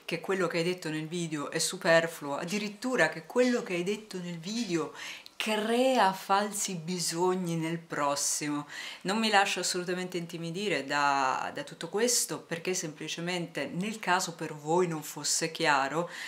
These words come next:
a me è sempre molto, molto chiaro che, essendo questo il mio canale,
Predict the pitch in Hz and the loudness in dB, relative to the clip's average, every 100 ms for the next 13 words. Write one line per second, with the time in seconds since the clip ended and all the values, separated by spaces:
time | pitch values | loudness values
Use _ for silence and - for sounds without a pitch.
0 | - 185 233 208 202 - 160 - 208 170 | -4 0 2 2 0 -2 0 4 4 4
1 | 151 139 143 165 220 196 156 165 151 175 | -4 -6 -4 -4 -2 -4 -4 -6 -4 2
2 | 143 135 139 135 - - 226 254 - - | 2 2 -2 -10 -8 0 2 2 0 -12
3 | - - - - 175 185 214 160 180 180 | -20 -20 -16 -6 0 2 2 0 2 2
4 | - 156 151 151 - 220 139 131 135 147 | 0 -2 -4 -2 -2 2 2 2 0 0
5 | 170 | 0